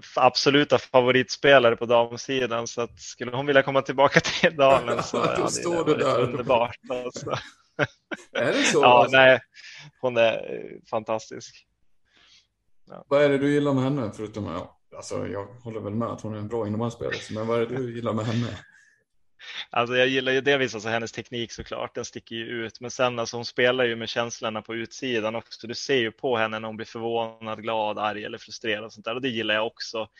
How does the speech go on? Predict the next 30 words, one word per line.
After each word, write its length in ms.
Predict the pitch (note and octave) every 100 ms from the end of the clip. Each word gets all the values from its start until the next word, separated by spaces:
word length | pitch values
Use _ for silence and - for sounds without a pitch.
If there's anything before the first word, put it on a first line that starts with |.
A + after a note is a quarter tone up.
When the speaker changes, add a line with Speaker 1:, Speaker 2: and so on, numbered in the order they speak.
| - -
Speaker 1:
Sen 160 | - A#2
fick 180 | C#3 -
vi 80 | B2
ju 320 | A#2+ A#2+ A#2+ A#2 A#2+ A2+
äran 420 | A2 A#2 A#2 A#2
att 80 | -
prata 600 | B2+ A#2+ A#2+ C#3+ A2+ A2+
i 140 | A#2
en 100 | A2+
intervju 480 | A#2 B2+ B2 C#3+ A2+
med 120 | G#2+
henne 300 | A2 A2+ A2+
och 60 | A2+
lära 180 | A#2
känna 260 | A#2+ A#2 B2+
henne 120 | A#2+
lite 200 | A2+ -
grann, 160 | A2+ A2+
jag 140 | A2+
och 80 | A2+
Maria. 420 | A2+ A2+ A2+ A2
Och 160 | A2 A2+
hon 140 | A#2
är 40 | A2+
ju 120 | A2+
en 180 | A#2 A#2 _ -
jävligt 280 | A2+ G#2+ -
härlig 400 | B2 A2 A2+ -
person 460 | A2+ D3+ A#2+ A2+
också. 320 | B2+ - -